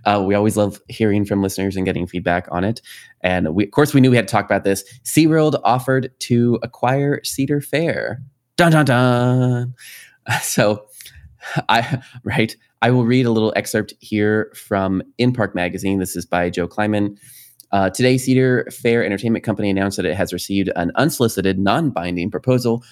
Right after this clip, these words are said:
from SeaWorld Entertainment to acquire the theme park operator.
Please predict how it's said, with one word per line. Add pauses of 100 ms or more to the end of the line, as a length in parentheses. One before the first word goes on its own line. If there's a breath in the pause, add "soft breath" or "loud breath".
from
SeaWorld
Entertainment
to
acquire
the
theme
park
operator.